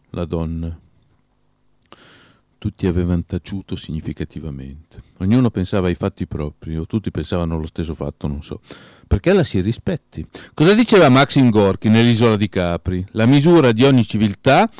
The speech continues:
è il modo in cui si rapporta con la donna." Ecco, io per esempio vado in un negozio di Petuschi, ho con me trenta bottiglie vuote, dico: "Signora!"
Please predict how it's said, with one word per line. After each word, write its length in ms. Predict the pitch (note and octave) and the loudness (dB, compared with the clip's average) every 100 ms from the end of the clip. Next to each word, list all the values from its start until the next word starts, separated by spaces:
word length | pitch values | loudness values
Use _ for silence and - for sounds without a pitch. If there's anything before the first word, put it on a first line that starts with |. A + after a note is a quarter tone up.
| - | -8
è 80 | A#2 | 0
il 120 | A2+ | 4
modo 340 | A#2 C#3 F#3+ | 6 4 4
in 120 | D#3+ A#2+ | 4 4
cui 280 | D#3 D3 A#2+ | 4 2 0
si 180 | - A#2+ | -2 0
rapporta 520 | A2 - E3+ G3 F#3 | 0 0 0 0 -2
con 160 | - | 2
la 120 | B2+ A2+ | 2 2
donna." 420 | E2+ E2 F2 C3 | -2 -4 -2 0
Ecco, 260 | C3 - | 0 0
io 240 | A#2 D3 F#3+ | 0 2 2
per 140 | C#3 | 2
esempio 560 | A2+ G#2+ B2+ E3 F#3+ F#3 - - | 0 2 0 0 -4 -6 -8 -8
vado 260 | - D#3 C3+ | 2 4 6
in 100 | C3+ | 6
un 100 | C3+ | 6
negozio 340 | C#3+ D#3 C3+ | 4 2 2
di 60 | B2+ | 0
Petuschi, 640 | D3+ C#3+ G3 - G#3 A3 - | 0 0 -2 0 0 0 -2
ho 120 | B2 | -4
con 140 | - | 0
me 120 | D3 | 0
trenta 300 | C3+ C3+ C3 | 2 0 2
bottiglie 340 | A#2+ A2+ A#2 A2 | 2 0 0 0
vuote, 300 | F#2+ F#2+ C#3 | 0 0 -2
dico: 320 | C#3+ - G#2+ | -2 -2 -2
"Signora!" 720 | - F#3 A3 B3+ E3+ A2+ G#2 | 0 2 4 6 6 6 4